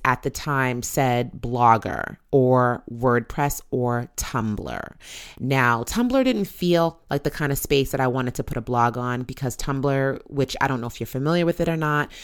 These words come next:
but it was very much like, like a, like a Facebook timeline, kinda like how Facebook is right now. It was very much like that. And I had been on blogs before, and that wasn't the look that I was,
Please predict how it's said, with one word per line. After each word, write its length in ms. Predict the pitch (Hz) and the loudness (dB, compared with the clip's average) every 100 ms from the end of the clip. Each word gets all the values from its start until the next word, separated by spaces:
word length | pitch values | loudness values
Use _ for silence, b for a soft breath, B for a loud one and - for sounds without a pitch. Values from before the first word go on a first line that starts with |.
| B | B
but 120 | - 156 | -2 0
it 100 | 123 | -2
was 140 | 143 | -4
very 320 | 147 175 226 | 0 2 2
much 340 | 208 160 - 143 | 0 -2 -4 -4
like, 400 | 127 123 - - B B B B B | -2 -2 -4 -12 B B B B B
like 200 | 143 131 | 0 2
a, 160 | 131 117 | 0 -2
like 160 | - 131 | -4 -4
a 40 | |
Facebook 460 | - 151 156 - 127 | 0 2 2 0 -4
timeline, 600 | - 143 143 107 62 - | -2 0 2 0 -6 -6
kinda 160 | - 143 | -2 0
like 140 | 147 | 0
how 140 | - 143 | 0 -2
Facebook 440 | - 131 - 131 | -2 -2 -2 -2
is 140 | 123 120 | -2 -2
right 160 | 110 | -4
now. 140 | 107 104 | -4 -2
It 40 | |
was 120 | 127 | -2
very 180 | 139 214 | 0 2
much 220 | 226 - | 2 0
like 160 | 139 - | -2 -2
that. 260 | 113 98 - - - - - - - - - - - | -4 -4 -6 -16 -20 -18 -16 -16 -16 -20 -20 -10 -6
And 340 | 151 139 127 123 | -2 0 -2 2
I 80 | - | 4
had 160 | 175 220 | 4 2
been 140 | 175 | 2
on 140 | 151 117 | 2 2
blogs 280 | 127 113 - | 2 2 -2
before, 320 | 120 - 65 | -8 -4 -4
and 160 | 80 | 0
that 160 | 135 - | 0 2
wasn't 260 | 147 123 110 | 0 0 0
the 80 | |
look 200 | 113 117 | 0 0
that 100 | 117 | -2
I 80 | 104 | -6
was, 180 | 101 | -6